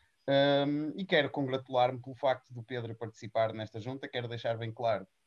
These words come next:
que não tenho nenhum tipo de relação profissional com o nosso convidado, eh, nem ele é meu chefe, e portanto todos os elogios que eu lhe possa fazer no decurso deste programa, não só às suas qualidades,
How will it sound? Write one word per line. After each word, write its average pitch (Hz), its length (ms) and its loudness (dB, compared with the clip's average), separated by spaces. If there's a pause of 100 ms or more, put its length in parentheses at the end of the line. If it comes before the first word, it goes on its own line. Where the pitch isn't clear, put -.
(260)
que 131 80 -4
não 135 140 0
tenho 120 360 0
nenhum 151 360 0
tipo 123 340 -2
de 113 140 -4
relação 120 380 -2
profissional 113 640 0
com 113 180 -4
o 110 60 0
nosso 113 200 0
convidado, 104 640 6 (460)
eh, 135 500 8
nem 151 400 10
ele 131 440 6
é 156 100 6
meu 131 220 4
chefe, 117 340 0 (140)
e 135 40 -4
portanto 120 380 0
todos 196 220 0
os 180 40 0
elogios 165 380 0
que - 100 -4
eu 147 40 0
lhe 131 80 -6
possa 156 280 2
fazer 143 360 0
no 180 180 6
decurso 185 380 -2
deste 139 240 -6
programa, 123 440 0 (300)
não 151 220 8
só 156 360 4
às 131 180 2
suas 147 200 -4
qualidades, 127 640 0